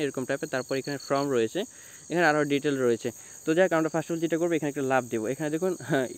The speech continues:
ইতিমধ্যে, আহ, অনেক user হয়ে গেছে, এক ঘন্টা হয়েছে just পোস্টটা করেছে, এখানে user হয়ে গেছে পাঁচশোর উপরে কিন্তু, ঠিক আছে। তো অবশ্যই দ্রুত join করে নেবেন। Then এখানে একটা ক্লিক করবেন, ক্লিক করার পর উপরে হচ্ছে retweet আর নিচেরটা হচ্ছে retweet with comment,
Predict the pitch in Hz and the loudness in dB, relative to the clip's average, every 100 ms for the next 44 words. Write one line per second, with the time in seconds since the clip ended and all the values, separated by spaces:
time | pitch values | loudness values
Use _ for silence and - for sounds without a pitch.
0 | 139 160 160 156 160 185 - - - - | -2 -2 -2 -2 -2 -2 -4 -18 -20 -8
1 | 117 120 127 151 147 143 135 139 123 113 | -2 0 2 0 0 0 2 2 2 2
2 | 135 139 160 156 160 156 147 156 - 156 | 0 -2 -2 0 0 0 -2 -4 -2 -4
3 | 147 165 160 160 160 175 165 180 269 - | -2 -4 0 0 0 -2 0 -2 -4 -14
4 | - - 139 139 151 160 180 196 - 127 | -20 0 2 2 0 0 -2 -4 0 -2
5 | - 156 156 - 135 151 160 147 127 110 | 0 -4 -4 -6 -4 -2 0 0 -2 -4
6 | 104 - 202 226 - - - - - - | -6 -6 -6 -4 -6 -8 -14 -20 -18 0
7 | 147 131 135 175 220 185 156 160 175 151 | 2 4 2 0 2 2 4 2 2 2
8 | 143 139 135 120 113 110 120 143 - 156 | 2 2 2 2 0 -4 0 -2 0 -2
9 | 175 165 160 170 175 - 139 170 208 - | -2 -4 -2 -2 -2 0 0 0 -4 -2
10 | 160 - 165 156 170 165 - 143 160 151 | -2 0 -2 0 0 0 -2 -4 -2 -2
11 | 151 151 135 147 185 190 - 131 127 131 | -2 -2 -2 0 -2 -2 -2 0 0 -2
12 | - 160 160 160 - 190 143 139 165 - | -6 -4 -4 -2 -2 -2 -2 -2 -4 0
13 | 147 170 - 120 110 | -2 -2 -2 -2 -2